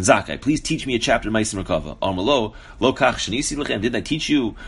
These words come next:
Lo b'Merkava, b'Yachid, ela im kein haya chacham, maybe midaito.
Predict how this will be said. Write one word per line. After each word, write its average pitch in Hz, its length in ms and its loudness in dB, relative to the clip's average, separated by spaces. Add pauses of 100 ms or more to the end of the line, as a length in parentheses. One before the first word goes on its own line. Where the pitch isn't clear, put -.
(180)
Lo 127 100 6
b'Merkava, 117 800 6
b'Yachid, 110 800 2
ela 101 160 2
im 139 240 -2
kein 120 200 0
haya 98 220 2
chacham, 107 440 2
maybe 113 260 2
midaito. 92 600 -2